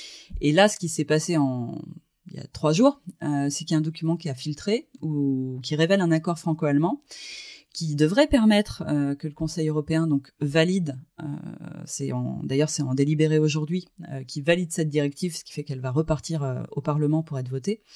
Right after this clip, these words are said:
Euh, et donc ils se sont mis d'accord sur trois critères complètement débiles. Euh, il faut que la plateforme soit en ligne publiquement depuis moins de trois ans,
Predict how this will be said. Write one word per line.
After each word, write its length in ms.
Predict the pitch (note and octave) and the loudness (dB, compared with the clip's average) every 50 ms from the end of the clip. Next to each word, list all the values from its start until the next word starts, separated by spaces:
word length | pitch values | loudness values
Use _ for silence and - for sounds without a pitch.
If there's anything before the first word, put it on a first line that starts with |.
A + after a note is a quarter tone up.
| - - - - - - - - - - - _ - - | -14 -12 -12 -10 -10 -12 -12 -12 -14 -18 -18 _ -4 0
Euh, 320 | D#3 D#3 D3+ D3+ D3 D3 | 2 4 4 6 4 4
et 120 | D3 - F#3 | 4 6 8
donc 220 | B3 D#4 F4 - | 8 6 6 4
ils 40 | E4 | 0
se 140 | - D4+ C#4+ | 0 0 2
sont 140 | - D4 | 6 8
mis 120 | C4+ B3+ C4 | 8 8 8
d'accord 380 | A#3+ A#3+ G#3+ - G3+ G#3 A3+ | 6 4 4 2 0 0 0
sur 220 | - - G3+ G#3 - | 0 0 0 0 0
trois 240 | - - A#3+ A3+ A3 | 0 0 0 0 0
critères 480 | - - A3 - - F#3+ F#3 F#3+ - | 0 0 -2 0 2 2 2 2 0
complètement 580 | - - F3+ D#3+ - E3+ E3 E3 E3 E3 D#3+ D#3 | -2 -4 -4 -2 -2 -2 -2 -2 -2 -2 -2 -2
débiles. 520 | D#3 D#3 F#3 F3+ D3+ C3 B2 B2+ E3+ G#3 G#3 _ - - - - - - - - - | 2 2 2 2 2 0 -2 -4 -4 -6 -6 _ -14 -14 -14 -12 -14 -14 -10 -4 0
Euh, 300 | - E3+ E3 E3+ E3 E3 | 2 2 4 4 4 4
il 100 | E3 E3 | 4 2
faut 140 | D#3+ - B3 | 2 0 0
que 100 | A#3+ - | 2 4
la 100 | A#3+ A3+ | 2 2
plateforme 640 | - A#3 A3 A3 - - A#3 A#3 A3+ A3 A3 A3 F3+ - | 4 4 2 2 2 2 4 6 6 6 6 4 2 0
soit 560 | - - - A3 A3 A3 A3 A3+ G#3+ G3 F3 | -4 -4 0 4 6 6 8 8 6 4 4
en 100 | F#3 G3 | 2 4
ligne 280 | G3+ G#3 G#3+ A3 G#3+ G3+ | 4 6 6 6 4 4
publiquement 520 | - A3 F#3 F3+ G3 - - G3 G3 G3 | 2 0 0 0 -2 0 2 2 4 4
depuis 440 | F3+ E3+ E3 - - E3+ E3+ D3+ D3 | 2 0 -2 -2 -4 -4 -4 -2 0
moins 240 | - D#3+ F3 G3 A3 | 0 2 4 4 4
de 60 | A3+ | 4
trois 360 | G#3+ - - G#3 F#3 D#3+ D3 | 4 4 4 4 4 4 2
ans, 180 | C#3+ C#3+ F3+ | 2 0 -2